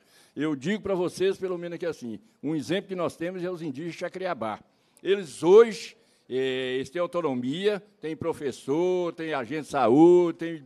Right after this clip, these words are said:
prefeito, tem vereador, porque eles têm o território, eles é sujeito.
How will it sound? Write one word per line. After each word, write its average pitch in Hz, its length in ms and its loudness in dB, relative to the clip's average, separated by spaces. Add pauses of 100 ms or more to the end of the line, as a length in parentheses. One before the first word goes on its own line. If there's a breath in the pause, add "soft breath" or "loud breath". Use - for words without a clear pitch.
prefeito, 165 840 2
tem 185 140 -6
vereador, 160 640 4 (200 loud breath)
porque 151 260 -10
eles 220 320 6
têm 190 120 -2
o 175 60 0
território, 127 520 0
eles 120 140 -2
é 165 60 0
sujeito. 139 680 -2